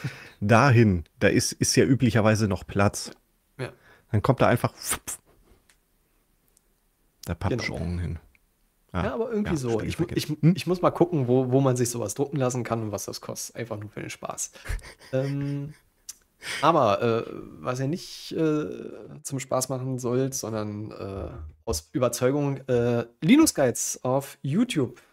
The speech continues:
Speaker 1: abonnieren, wenn das nicht schon gemacht hat. Und den Zweitkanal, äh, Linux Guides Admin, wobei das ist ja der Drittkanal. Äh, Linux Guides E N G oder E N nur für, äh, die, die englischen?
Speaker 2: Äh,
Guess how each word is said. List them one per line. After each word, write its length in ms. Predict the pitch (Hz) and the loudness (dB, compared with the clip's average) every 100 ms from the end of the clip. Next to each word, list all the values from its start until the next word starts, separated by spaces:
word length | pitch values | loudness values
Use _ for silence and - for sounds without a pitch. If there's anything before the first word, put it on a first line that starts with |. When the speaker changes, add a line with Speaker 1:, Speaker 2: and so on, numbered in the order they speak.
| _ _ | _ _
Speaker 1:
abonnieren, 460 | 113 117 117 113 104 | -4 -2 0 0 0
wenn 100 | 110 | 0
das 140 | 110 | -2
nicht 100 | 120 | -2
schon 120 | 120 | -2
gemacht 280 | 113 107 101 | -4 -4 -6
hat. 200 | 107 - | -8 -4
Und 360 | 185 226 - - | -2 -2 -2 0
den 240 | 156 185 | 2 2
Zweitkanal, 1500 | 185 - 156 175 156 151 143 147 147 147 147 147 - 139 131 | -2 -4 -4 -4 -4 -4 -2 -4 -2 -2 -4 -6 -10 -8 -6
äh, 40 | |
Linux 260 | 127 139 147 | -6 -6 -6
Guides 220 | - - | -8 -4
Admin, 320 | 139 - 160 | -4 -2 -2
wobei 240 | 131 117 113 | 0 2 0
das 180 | 113 - | -2 -6
ist 100 | - | -6
ja 60 | |
der 120 | 104 | -6
Drittkanal. 760 | 98 190 - 117 101 104 139 226 _ _ _ _ _ _ _ _ _ _ | -6 -6 -6 -8 -8 -6 -6 -8 _ _ _ _ _ _ _ _ _ _
Äh, 200 | 143 135 | 0 2
Linux 340 | 127 143 170 - | 2 0 -2 -2
Guides 360 | 131 123 - _ _ _ _ _ _ _ - | -2 -2 -6 _ _ _ _ _ _ _ 0
E 100 | 147 | 0
N 180 | 143 120 | 2 -2
G 140 | 120 | -2
oder 240 | 254 202 180 | -4 -4 -2
E 140 | 147 | -2
N 180 | 135 113 | 0 -4
nur 240 | 101 101 104 | -4 -6 -6
für, 180 | - 120 117 | -8 -10 -6
äh, 80 | 123 | -8
die, 240 | 113 127 - | -8 -10 -12
die 260 | - 135 - | -12 -10 -6
englischen? 420 | 120 110 - 107 | -4 -4 -6 0
Speaker 2:
Äh, 120 | 113 | 0